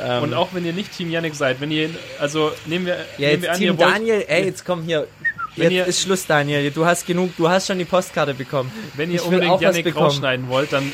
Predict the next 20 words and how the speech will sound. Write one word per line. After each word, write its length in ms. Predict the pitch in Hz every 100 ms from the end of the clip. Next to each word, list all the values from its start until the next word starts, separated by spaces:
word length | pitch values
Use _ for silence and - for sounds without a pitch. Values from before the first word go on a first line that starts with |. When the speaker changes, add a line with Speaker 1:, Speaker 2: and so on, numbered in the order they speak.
| 143
Speaker 2:
ist 100 | 143
ja 120 | 143
wichtig, 320 | 147 - 135
man 100 | 135
muss 140 | 147 147
den 100 | 143
Feind 240 | 156 160
auch 140 | 139 -
kennen, 240 | 156 151
um 100 | 127
ihn 100 | 123
zu 100 | 120
zerstören. 540 | 117 123 - 127 127 160 - - - - - - - - - - -
Äh, 300 | 135 131 135
insofern 300 | 131 135 175
Speaker 1:
Jetzt 120 | 143 131
krieg 140 | 190
ich 220 | 202 -
Angst. 480 | 185 202 196 - - - -
Speaker 2:
<laughs> 180 | 175